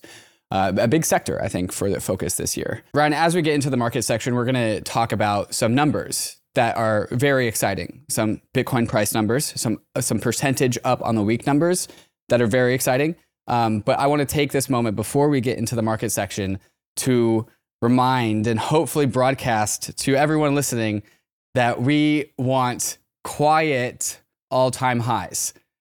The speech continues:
So I think everyone needs to be very excited internally with your other crypto friends. But when you talk about the Bitcoin all-time highs in line at Starbucks with your crypto friend, make sure no one can hear you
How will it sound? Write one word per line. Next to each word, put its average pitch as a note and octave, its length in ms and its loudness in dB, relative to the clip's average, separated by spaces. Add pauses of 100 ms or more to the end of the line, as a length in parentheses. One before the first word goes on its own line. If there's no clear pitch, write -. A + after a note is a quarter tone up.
(140)
So B2+ 140 0
I B2 100 4
think C3+ 180 0
everyone C#3+ 320 2
needs C#3 340 0
to C3 260 0
be B2+ 220 0
very D#3 440 0
excited A#2+ 600 -2 (480)
internally F3+ 800 2
with C3+ 180 -2
your B2+ 140 -4
other D#3 260 0
crypto D3 360 -2
friends. C#3 640 -2 (260)
But C#3+ 100 2
when D3+ 160 2
you D#3+ 160 2
talk D#3 480 -2 (400)
about C#3+ 300 2
the C#3+ 80 0
Bitcoin E3 320 2
all-time D#3 300 2
highs C#3+ 580 0
in D#3 240 2
line D3 340 2
at C3+ 220 -2
Starbucks C#3+ 440 0
with C3 120 -2
your - 80 -2
crypto D#3+ 260 -2
friend, B2+ 220 0
make B2 100 -2
sure C3 140 0
no C#3+ 160 4
one D3+ 120 2
can D#3+ 120 0
hear F3+ 220 2
you A#2 340 0